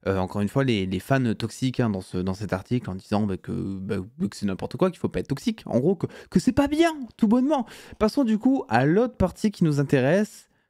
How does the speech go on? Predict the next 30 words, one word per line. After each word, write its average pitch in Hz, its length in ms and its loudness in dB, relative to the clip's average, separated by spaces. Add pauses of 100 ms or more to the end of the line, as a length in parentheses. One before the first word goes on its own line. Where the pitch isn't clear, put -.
concernant 156 340 2
l'avenir 170 440 2
de 139 80 0
Snyder 127 400 0
chez - 180 -2
D 107 100 -4
C, 185 260 0
voire 123 280 0
peut-être 151 380 2
même 196 340 2
chez - 200 -2
Marvel, 156 580 0
les 101 120 0
gars. 139 200 -6 (100)
<laughs> - 120 -12
C'est - 180 0
un 117 140 2
délire. 190 500 2 (320)
On 120 80 2
va 131 140 4
maintenant 170 220 2
espérer 170 400 2
Snyder 156 420 2
chez - 180 0
Marvel, 147 440 2 (380)
puisque 240 380 2
Snyder 180 520 2
nous 139 160 0
dit 185 260 0 (260)
juste 123 600 0